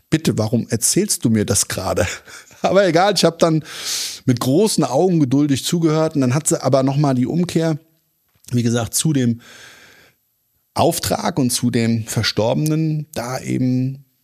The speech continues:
auch noch mal mir deutlichst erzählt, mit welchen Stöhnparaden und eben „Ramm ihn rein, ramm ihn rein“, dieses Zusammenleben über die ganzen Jahre wohl sehr, sehr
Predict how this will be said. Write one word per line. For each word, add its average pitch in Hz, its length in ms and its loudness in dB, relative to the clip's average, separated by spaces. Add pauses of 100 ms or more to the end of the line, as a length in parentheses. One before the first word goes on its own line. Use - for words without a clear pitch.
(160)
auch 113 220 -6
noch 120 120 0
mal 110 500 -4 (100)
mir 107 380 0 (340)
deutlichst - 920 -4
erzählt, - 1200 -4
mit 117 220 -2
welchen 131 560 0
Stöhnparaden 104 1500 -2
und - 320 -4
eben 120 300 2 (400)
„Ramm 202 340 -2
ihn 202 160 2
rein, 196 400 0
ramm 165 280 0
ihn 196 160 2
rein“, 170 640 -2 (260)
dieses 151 480 0 (320)
Zusammenleben 160 1160 2
über 127 220 0
die 120 160 -2
ganzen 127 420 0
Jahre 113 440 0
wohl 107 360 0
sehr, 107 600 0 (340)
sehr 104 680 0